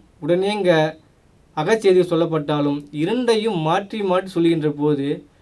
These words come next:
இந்த முல்லைப்பாட்டை படிக்கின்றவர்களுக்கு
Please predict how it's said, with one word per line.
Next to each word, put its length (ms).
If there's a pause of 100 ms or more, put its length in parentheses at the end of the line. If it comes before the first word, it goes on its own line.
(240)
இந்த 120
முல்லைப்பாட்டை 1000
படிக்கின்றவர்களுக்கு 1300